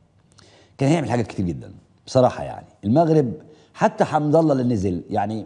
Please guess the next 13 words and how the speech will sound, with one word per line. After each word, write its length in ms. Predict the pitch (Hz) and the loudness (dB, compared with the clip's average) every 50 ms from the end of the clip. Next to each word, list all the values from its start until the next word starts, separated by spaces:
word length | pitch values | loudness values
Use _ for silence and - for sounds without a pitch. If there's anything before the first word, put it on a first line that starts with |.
| - - - | -14 -8 -4
أنا 120 | 127 139 | -2 -2
ما 100 | 135 131 | 0 -2
شفتوش 320 | 113 95 - - - 98 - | -4 -6 -4 -6 -6 -6 -4
فارق 280 | - 120 107 92 - | -2 -2 -2 -2 -4
قوي. 240 | - - - - - - _ _ _ _ _ _ _ _ _ - | -8 -14 -16 -18 -20 -20 _ _ _ _ _ _ _ _ _ 0
لو 160 | 104 113 117 | 2 4 4
المغرب 360 | 123 131 156 165 139 139 120 | 6 4 4 4 4 2 0
كانت 440 | 92 - 120 127 123 117 101 - - | 0 0 0 0 0 0 -2 0 2
تملك 460 | 135 135 120 113 104 92 - - - - - _ _ _ - - _ _ - | 2 4 4 4 2 0 -2 -8 -14 -18 -18 _ _ _ -20 -20 _ _ -2
مهاجم، 760 | 95 107 107 110 139 156 151 123 98 113 107 95 90 80 71 - - - - - - _ _ _ _ _ - | 0 2 2 4 4 4 4 4 4 2 2 2 0 -2 -6 -8 -16 -20 -20 -20 -20 _ _ _ _ _ 2
آه، 1000 | 92 95 95 95 95 92 90 90 90 87 87 87 87 87 87 85 85 85 85 80 - | 4 4 6 6 6 4 4 4 2 2 2 2 2 2 0 0 0 0 0 -2 0
قوي، 360 | - - 135 151 165 160 - - | 2 4 4 4 2 0 -2 -4
مهاجم 600 | 98 101 98 107 131 131 107 107 107 95 95 87 | -4 -2 0 2 2 4 4 4 2 2 0 -2